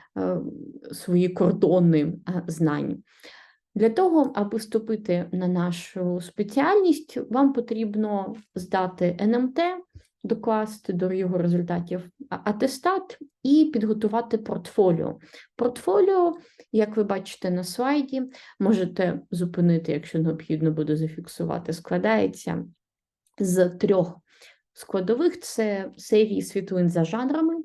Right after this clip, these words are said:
від портрету до натюрморту, потім фоторепортаж і різножанрові роботи, е, те, що найкраще, е, може відобразити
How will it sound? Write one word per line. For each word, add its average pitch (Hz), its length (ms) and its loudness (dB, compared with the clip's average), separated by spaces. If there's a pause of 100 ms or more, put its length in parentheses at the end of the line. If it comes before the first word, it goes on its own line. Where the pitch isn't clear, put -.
(120)
від 208 360 -4
портрету 180 580 -4
до 165 160 2
натюрморту, 170 800 -2 (220)
потім 214 320 0
фоторепортаж 214 1080 -2 (580)
і 269 300 4 (120)
різножанрові 214 760 4
роботи, 240 680 -2 (300)
е, 202 140 2 (280)
те, 262 180 0
що - 260 -2
найкраще, 208 720 -4
е, - 680 -2 (120)
може 208 340 4
відобразити 180 1080 -2